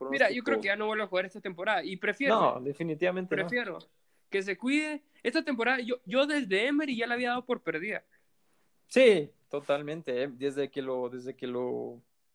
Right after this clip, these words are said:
Speaker 1: Y lo
Speaker 2: nombraron
Speaker 1: mejor que nos
Speaker 2: técnico, yo
Speaker 1: puede
Speaker 2: sabía que era un
Speaker 1: pasar,
Speaker 2: desastre.
Speaker 1: yo creo que lo mejor que nos puede pasar es quedar de octavo, octavo a, a doceavos, en donde no tengamos ninguna competición europea, porque la Europa League te hace huevo.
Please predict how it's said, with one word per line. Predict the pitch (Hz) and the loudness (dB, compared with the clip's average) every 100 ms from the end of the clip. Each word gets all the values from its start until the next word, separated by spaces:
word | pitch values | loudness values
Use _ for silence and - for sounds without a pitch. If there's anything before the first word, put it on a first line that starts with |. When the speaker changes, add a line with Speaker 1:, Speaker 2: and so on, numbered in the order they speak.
| _ _ - - | _ _ -20 -4
Speaker 1:
Y | 220 | 2
lo | 226 | 6
Speaker 2:
nombraron | - 156 | 8 10
Speaker 1:
mejor | 185 269 | 8 6
que | 269 | 4
nos | 185 | 2
Speaker 2:
técnico, | - | 4
yo | 135 | 8
Speaker 1:
puede | 254 | 10
Speaker 2:
sabía | 262 170 | 10 10
que | 165 | 10
era | 214 | 10
un | |
Speaker 1:
pasar, | 277 370 | 8 4
Speaker 2:
desastre. | - 156 - 120 _ _ _ _ _ _ _ _ | -6 -10 -10 -16 _ _ _ _ _ _ _ _
Speaker 1:
yo | 185 247 | -4 0
creo | 285 285 | 0 2
que | |
lo | 214 | 2
mejor | 175 165 240 | 2 0 0
que | 254 | 0
nos | 214 | 0
puede | 233 | -2
pasar | 202 214 233 | 0 2 0
es | 240 | 0
quedar | - 208 233 233 226 | -2 2 2 0 -6
de | - 180 185 180 170 - _ _ _ | -12 -8 -6 -6 -12 -18 _ _ _
octavo, | - 196 - 269 277 285 294 277 262 - - - - - - - | -10 -10 -2 4 4 4 2 0 -4 -12 -20 -20 -20 -20 -20 -8
octavo | 190 185 247 247 262 220 | -6 -2 2 2 2 2
a, | 175 - | 0 0
a | 180 170 | 0 0
doceavos, | 175 170 254 311 349 330 - _ _ _ _ _ _ _ | -4 -6 -2 -2 -2 -10 -18 _ _ _ _ _ _ _
en | - 196 190 185 185 175 | -6 -4 -4 -6 -8 -6
donde | 190 180 180 | -6 -4 -4
no | 202 | -6
tengamos | 226 226 240 233 | -6 -4 -4 -2
ninguna | 196 180 226 233 | -4 -6 -4 -4
competición | 233 208 170 170 190 | -6 -8 -8 -4 -2
europea, | 190 - 185 131 _ _ | -2 -2 -4 -4 _ _
porque | - 175 170 | -4 -2 0
la | |
Europa | 165 185 202 | 0 0 -2
League | 202 220 | -4 -4
te | 185 | -6
hace | 175 175 | -6 -2
huevo. | 180 160 | -2 -2